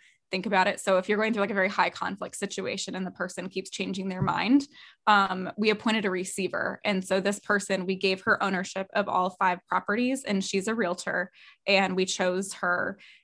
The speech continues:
and she gets to choose the list prices. She gets to accept the offers. She gets to review all the offers, and we have no say in it because it was worth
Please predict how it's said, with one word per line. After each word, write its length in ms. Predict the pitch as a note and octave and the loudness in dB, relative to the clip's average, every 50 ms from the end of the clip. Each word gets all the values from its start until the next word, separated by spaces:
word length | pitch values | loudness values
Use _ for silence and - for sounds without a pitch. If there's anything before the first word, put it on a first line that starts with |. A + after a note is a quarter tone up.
| _ - - | _ -2 2
and 460 | G#3 F#3+ F3+ F#3 F#3 F#3 F#3 - - - | 4 4 4 4 2 0 -4 -6 -6 -8
she 260 | - - - G#3 G3+ | -6 0 0 2 4
gets 200 | G3+ G3 G3 - | 4 2 0 0
to 100 | - G#3 | -2 -2
choose 320 | G3+ - - G3 F#3+ F#3 | -2 -2 -2 -2 -2 0
the 80 | G3 F#3 | 0 0
list 260 | F#3 F3+ G3+ - - | 0 0 -2 -2 -6
prices. 580 | - - A3+ A#3+ A#3 - B3 A#3+ A#3 A#3 G3+ - - | 0 0 0 0 2 2 2 4 4 2 0 -4 -8
She 180 | - - G3 | -4 -2 0
gets 180 | F#3 F#3+ F#3+ - | 0 0 0 0
to 60 | F#3+ | -2
accept 300 | F3+ - - - - - - | -2 -2 -2 -4 -4 -4 -4
the 100 | F#3+ - | -4 2
offers. 500 | - A3 A3+ A3 - A3 A3 G#3+ G#3 G#3 | 4 4 4 4 2 0 2 2 0 -2
She 120 | - - | -4 -4
gets 180 | G3 F3+ F3+ - | -4 -4 -4 -4
to 60 | F#3 | -6
review 280 | G3 G3 G3 G#3 G3+ G3+ | -6 -4 0 2 4 6
all 140 | G3 G3 G3 | 6 6 4
the 100 | F#3+ - | 2 0
offers, 360 | - G3+ - - F#3 F#3 - | 0 -2 -2 -4 -6 -4 -4
and 100 | F#3+ F#3+ | -2 -2
we 100 | F#3+ G3+ | 0 0
have 160 | G3+ F#3+ F#3 | 0 0 0
no 240 | F#3+ F#3+ F#3 F#3 F3+ | 0 0 0 0 -2
say 280 | F#3 - - F#3+ - - | -4 -4 -6 -6 -6 -6
in 100 | - - | -6 -6
it 180 | - - - - | -6 -6 -8 -6
because 160 | - G#3+ G3 | -4 -2 -2
it 60 | G3 F3 | 0 -2
was 180 | F#3 F#3+ - | -2 -2 -2
worth 320 | G3 F#3 F3 F3 F3+ F#3+ | 0 2 2 2 0 -2